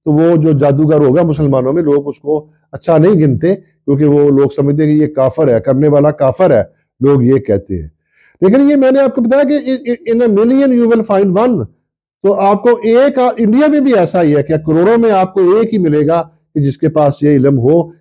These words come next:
किसी ने उसको दिया हो, और ये सीना बसीना आता है किताबों में मिलने, पढ़ने से, ये ऐसी चीजें, ये भी ऐसे ही जादू आपको दिया जाता है। और ये वैसे ये बात पक्की है कि जादूगर मरने से पहले देता है किसी को,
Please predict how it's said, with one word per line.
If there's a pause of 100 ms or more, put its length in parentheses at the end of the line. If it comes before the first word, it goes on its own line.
किसी
ने
उसको
दिया
हो,
और
ये
सीना
बसीना
आता
है (460)
किताबों
में
मिलने,
पढ़ने
से,
ये
ऐसी
चीजें,
ये
भी
ऐसे
ही
जादू
आपको
दिया
जाता
है। (440)
और
ये
वैसे
ये
बात
पक्की
है (760)
कि
जादूगर
मरने
से
पहले
देता
है
किसी
को,